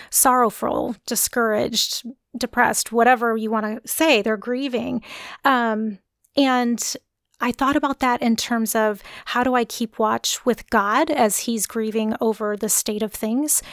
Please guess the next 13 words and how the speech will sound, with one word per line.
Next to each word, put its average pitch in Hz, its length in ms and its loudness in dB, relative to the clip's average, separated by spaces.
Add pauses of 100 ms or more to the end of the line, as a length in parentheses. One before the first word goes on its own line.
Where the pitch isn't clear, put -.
(260)
Um, 202 240 -2
we 214 120 -4
know 220 200 0
that 220 160 -4
he, 220 400 -6 (240)
his 226 220 -4
heart 226 420 -2 (200)
grieves 233 680 -4
and, 220 400 -2
and 208 180 -2
yearns 214 320 -4
for - 220 -6
us, 240 320 -6